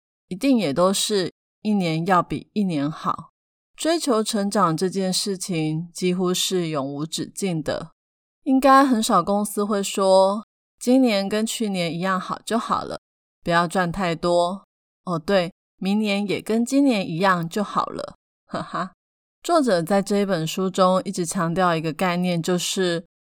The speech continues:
更多不代表更好。书里面有提到一些艺人公司的例子，有的人为自己的公司设立一个不太难达成的财务目标，只要赚到足够的金钱，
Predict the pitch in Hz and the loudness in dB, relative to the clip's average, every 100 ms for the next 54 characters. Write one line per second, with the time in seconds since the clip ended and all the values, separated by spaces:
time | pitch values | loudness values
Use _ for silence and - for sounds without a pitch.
0 | _ _ _ - 254 233 247 240 233 180 | _ _ _ 2 4 6 6 6 6 2
1 | 208 175 160 127 - 185 156 - - - | 2 2 0 -2 0 -2 -2 -4 -6 -6
2 | - _ _ _ _ - 302 311 220 185 | -16 _ _ _ _ -4 0 2 2 0
3 | 220 202 170 - 175 190 185 190 196 185 | 0 0 -2 -4 -2 0 0 -4 -6 -4
4 | 190 175 165 170 180 - 175 170 185 170 | -4 -4 -2 -2 -4 -6 -4 -2 -2 -4
5 | - 147 - 165 _ _ _ _ _ - | -6 -8 -8 -12 _ _ _ _ _ -6
6 | 165 180 180 180 208 208 208 156 156 175 | 0 2 2 2 -2 -4 -4 -4 -2 0
7 | 185 190 - 196 190 - _ - - 262 | -2 -2 -2 -2 -2 -8 _ -10 2 4
8 | 240 240 202 175 180 170 165 220 196 170 | 4 2 0 0 0 0 -4 -2 0 0
9 | 160 160 151 160 180 156 160 160 165 160 | 0 0 0 -2 -4 -2 -2 -4 -4 -2
10 | 180 185 180 170 170 160 165 202 _ _ | -2 -2 -2 0 4 6 4 -2 _ _
11 | _ _ - 185 202 254 302 277 254 262 | _ _ -2 4 6 6 6 6 8 8
12 | 240 220 185 180 220 196 175 202 208 - | 8 4 -2 2 2 2 0 0 -2 0
13 | 180 156 160 | 0 2 0